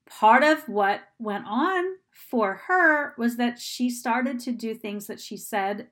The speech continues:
in the beginning she would never do, couldn't do. There was no way. There was no way. And I love that because isn't that what we all think? It's impossible. It'll never, it'll never work for me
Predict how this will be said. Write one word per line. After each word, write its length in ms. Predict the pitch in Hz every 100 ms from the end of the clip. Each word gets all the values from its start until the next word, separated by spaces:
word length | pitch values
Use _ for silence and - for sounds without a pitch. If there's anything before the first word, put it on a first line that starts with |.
| _
in 160 | 190 190
the 80 | 175
beginning 920 | 180 165 185 294 269 175 196 262 440 - _ _ _ _ _
she 220 | - - 254
would 180 | 247
never 280 | 220 214 214
do, 380 | 208 247 247 240
couldn't 360 | 240 202 220 214
do. 380 | 247 233 226
There 160 | 208 196
was 160 | 196 190
no 160 | 196
way. 320 | 226 294 147 -
There 100 | 190
was 160 | 185 190
no 120 | 180
way. 340 | 196 180 - _ _ _ _ _ _ _ _ _ _ _ _ -
And 320 | 247 240 233 - _ _ _ _ _ _ _ _ _ _
I 120 | 262
love 340 | 247 254 359 302
that 360 | 165 151 202 -
because 840 | 233 240 - 277 269 262 262 294
isn't 340 | - 233 262 262
that 300 | 277 254 220
what 240 | 233 -
we 160 | 226 226
all 260 | 196 196
think? 320 | 202 269 247 240
It's 140 | -
impossible. 600 | 226 233 277 349 - 190
It'll 120 | 170 190
never, 460 | 262 311 302 285
it'll 180 | 220 208
never 280 | 233 294 277
work 240 | 254 -
for 160 | - 175
me 580 | 190 349 262 202 240